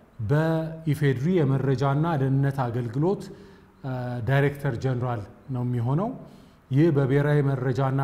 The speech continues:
ደህንነት አገልግሎት ዳይሬክተር ጀነራሉ የሚመራው፣ እ፣ ጠቅላይ መምሪያ እዝ ተጠሪነቱ፣ እ፣ ለጠቅላይ ሚኒስትሩ ተደርጎ ተቀምጧል። እንዲሁም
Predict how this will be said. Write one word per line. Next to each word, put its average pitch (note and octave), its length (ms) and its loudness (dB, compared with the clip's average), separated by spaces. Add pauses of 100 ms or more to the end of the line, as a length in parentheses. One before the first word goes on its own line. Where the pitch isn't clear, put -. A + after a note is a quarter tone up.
ደህንነት C3 380 -2
አገልግሎት B2+ 600 -4
ዳይሬክተር B2+ 480 -6
ጀነራሉ B2 420 -2 (640)
የሚመራው፣ C#3 680 4 (540)
እ፣ C3+ 120 -6 (760)
ጠቅላይ D3+ 360 0
መምሪያ C3+ 360 2 (320)
እዝ G3 200 0 (500)
ተጠሪነቱ፣ C#3+ 680 2 (840)
እ፣ C#3 80 -8 (220)
ለጠቅላይ C#3+ 500 -2
ሚኒስትሩ C3+ 460 -2 (420)
ተደርጎ B2 380 -2 (420)
ተቀምጧል። C#3 640 -4 (540)
እንዲሁም C#3 360 2